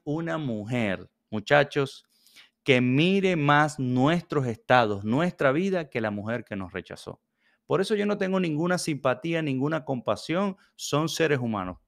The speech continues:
por mujeres de treinta años para arriba. Detrás de las mujeres de treinta hay doce años de encuentros sexuales y doce años de decirle no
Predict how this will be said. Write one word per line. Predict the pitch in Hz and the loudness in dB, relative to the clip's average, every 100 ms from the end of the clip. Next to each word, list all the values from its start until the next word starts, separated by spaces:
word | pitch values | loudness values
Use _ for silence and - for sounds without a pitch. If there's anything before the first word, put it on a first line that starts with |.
| - | 0
por | 156 | 0
mujeres | 147 135 170 180 | 0 -2 -2 0
de | 160 | 0
treinta | 120 143 147 143 | 0 -2 -2 0
años | 135 139 135 | 0 0 0
para | 101 90 | -2 -2
arriba. | 98 90 87 _ _ _ - | -8 -10 -12 _ _ _ 2
Detrás | 143 147 190 | 2 6 4
de | 190 | 4
las | 180 147 | 2 2
mujeres | 143 170 208 | 0 0 0
de | 185 | -2
treinta | 190 190 185 160 | -2 -4 0 0
hay | 147 | 2
doce | 135 180 190 143 | 0 -2 0 0
años | 113 113 107 | 0 -2 -4
de | |
encuentros | 107 101 160 196 202 | -4 0 0 2 0
sexuales | 190 151 - 233 247 233 - - - - | -2 -2 0 0 0 -2 -8 -20 -16 -2
y | 165 | 0
doce | 151 202 202 202 | 4 4 4 4
años | 202 196 | 4 2
de | 170 | 2
decirle | 143 135 175 170 175 160 | 2 2 -2 -4 -2 -2
no | 151 175 240 269 | 0 2 2 0